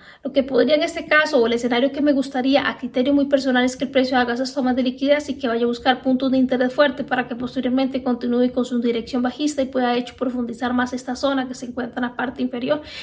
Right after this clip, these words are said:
que habíamos visto de un punto de vista de diario. Así que ese es el escenario que hay ahorita para lo que es euro dólar, bastante limpio lo veo,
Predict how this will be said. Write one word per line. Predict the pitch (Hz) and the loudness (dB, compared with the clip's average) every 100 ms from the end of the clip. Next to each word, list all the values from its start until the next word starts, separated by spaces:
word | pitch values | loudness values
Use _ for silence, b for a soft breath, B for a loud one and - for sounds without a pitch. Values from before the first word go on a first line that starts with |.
| B | B
que | 294 | 2
habíamos | 254 254 262 254 | 4 4 4 2
visto | 294 302 - 254 | -2 -4 -2 0
de | 240 | 0
un | 240 | 0
punto | 262 262 254 | 2 2 4
de | 240 | 4
vista | 240 262 - 269 | 4 2 0 -4
de | 262 247 269 262 | -2 2 2 2
diario. | 254 240 214 208 - - B B B | 2 2 0 -2 -6 -12 B B B
Así | - - 294 | -8 -4 -4
que | 311 | -4
ese | 359 | -2
es | 370 | 4
el | 302 | 4
escenario | 294 254 254 294 | 4 4 4 2
que | 302 | 0
hay | 269 269 | 2 4
ahorita | 269 285 - 392 B B B | 2 -2 -4 -6 B B B
para | 254 | 2
lo | 240 240 | 2 2
que | 240 | 2
es | 247 | 2
euro | 277 269 233 | 4 6 6
dólar, | 247 311 349 285 | 6 4 2 2
bastante | 247 240 - 269 294 320 | 0 0 0 0 2 2
limpio | 277 285 285 302 | 2 2 2 2
lo | 254 | 2
veo, | 226 262 339 | 4 2 0